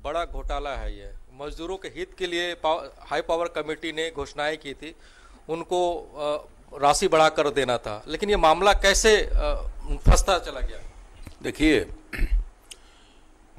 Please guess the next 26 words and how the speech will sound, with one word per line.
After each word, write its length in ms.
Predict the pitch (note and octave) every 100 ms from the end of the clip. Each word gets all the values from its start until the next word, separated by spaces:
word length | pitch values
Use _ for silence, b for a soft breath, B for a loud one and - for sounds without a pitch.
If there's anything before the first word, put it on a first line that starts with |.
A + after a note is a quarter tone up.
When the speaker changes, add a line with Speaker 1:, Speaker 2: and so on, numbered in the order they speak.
| - - - _ _ _ B2+
Speaker 2:
ये 220 | D3 E3
अगर 220 | C#3+ D3+
हम 160 | - D3
कहें 300 | C#3+ C3 D3+
कि 160 | D3+
झारखंड 580 | A#2+ A2+ A#2 B2 D#3+ E3
का 140 | D3+
सबसे 400 | C#3 - A2+ -
बड़ा 360 | D#3+ - A#2+ D3
घोटाला 480 | C#3+ C#3 - G#2+ F#2+
है 220 | D#2 G#2+ - - - - _ - - - - - - - - -
तो 60 |
कोई 200 | C#3+ D#3+
गलत 340 | C#3+ B2 B2 -
नहीं 180 | G#2 G#2
होगा, 300 | D#2 C2+ C2 - - - b b -
क्योंकि 260 | F3 G#3+
ये 140 | A3 G3+
तीन 280 | G#3 G#3+
सौ 140 | G#3 G3+
पच्चीस 560 | G3 D#3 - G3+ G#3+
करोड़ 380 | - - D#3 G3+
रुपए 340 | E3+ D3+ D#3+ E3+
की 160 | F3
घपला 380 | C#3 G#2+ A2+ A#2+
है 220 | F#2+ B1+